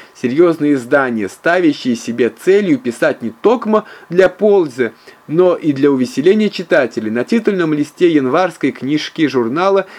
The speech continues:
имелась гравированная на меди виньетка с изображением двухглавого орла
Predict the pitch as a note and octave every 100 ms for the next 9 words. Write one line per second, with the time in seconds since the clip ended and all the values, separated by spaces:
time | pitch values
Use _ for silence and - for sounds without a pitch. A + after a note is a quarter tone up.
0 | - D3 D#3 G#3 F#3+ C3+ C#3 C#3 C#3+ G3
1 | G#3 F#3+ F#3 F#3 E3+ E3+ F3 F3 D#3+ D#3
2 | D#3 C#3 E3 C#3 - A#2 A2+ A#2+ A#2+ B2+
3 | B2 E3+ F3+ D#3+ B2+ C3 B2 C3+ D3+ C3+
4 | A#2+ A2+ A2+ C#3 G#3 B3+